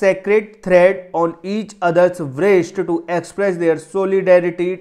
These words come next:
and oneness। लोगों ने रक्षा सूत्र बांधना शुरू कर दिया, जैसे राखी बांधी जाती वैसे ही एक दूसरे कम्युनिटीज के हर किसी के हाथों पर यह बांधना शुरू कर दिया, जिससे ये दिखाई जा सके कि हम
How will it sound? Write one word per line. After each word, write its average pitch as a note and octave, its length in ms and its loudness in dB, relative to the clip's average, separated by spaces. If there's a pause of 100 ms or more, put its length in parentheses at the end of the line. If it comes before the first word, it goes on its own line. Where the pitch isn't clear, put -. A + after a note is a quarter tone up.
(200)
and E3 300 -4
oneness। A#2 480 -10 (640)
लोगों G3 440 2
ने A3+ 240 -4 (300)
रक्षा E3+ 380 0
सूत्र G3+ 280 -6
बांधना D3+ 280 2
शुरू C#3 180 -8
कर B2 120 -6
दिया, A#2 200 -8
जैसे C#3+ 360 -6
राखी C#3 480 -4
बांधी E3 240 -2
जाती E3+ 220 -2
वैसे E3 280 -4
ही F3 220 -6
एक E3 200 -6
दूसरे E3+ 460 -4 (320)
कम्युनिटीज D#3 520 -4
के F#3 100 -6
हर D#3+ 200 0
किसी F3 580 -10
के F3+ 140 -2
हाथों D3 340 -4
पर G3 340 -4 (300)
यह E3 100 2
बांधना D#3 380 2
शुरू E3+ 200 -4
कर D#3 120 -2
दिया, D3+ 200 -4
जिससे E3 240 -6
ये E3 140 -2
दिखाई D3 300 -4
जा D3 100 0
सके D3 240 -6
कि F3 80 -6
हम F3 260 -2